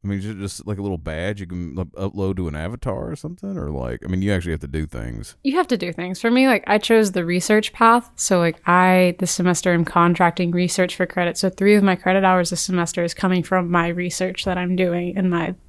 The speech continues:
Speaker 2: lab.
Speaker 1: Is this what I heard about? The big three? Is that what that is? No, we'll
Speaker 2: Mm-mm.
Speaker 1: get to that soon.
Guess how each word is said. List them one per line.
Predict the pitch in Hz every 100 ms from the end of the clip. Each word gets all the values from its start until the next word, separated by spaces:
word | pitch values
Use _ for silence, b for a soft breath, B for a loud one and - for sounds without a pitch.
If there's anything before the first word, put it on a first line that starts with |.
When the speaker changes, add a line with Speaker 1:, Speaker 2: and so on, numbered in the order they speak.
| -
Speaker 2:
lab. | 208 156 - -
Speaker 1:
Is | 85
this | 123 143
what | 113
I |
heard | 85 127
about? | 131 151
The | 85
big | 73 107 110
three? | - 90 123 151 -
Is | 82
that | 107
what | 110
that | 131 131
is? | 156 156 - - _
No, | 226 214
we'll | 196
Speaker 2:
Mm-mm. | 196 196
Speaker 1:
get | 78
to | 69
that | 67 64 -
soon. | - 71 58 76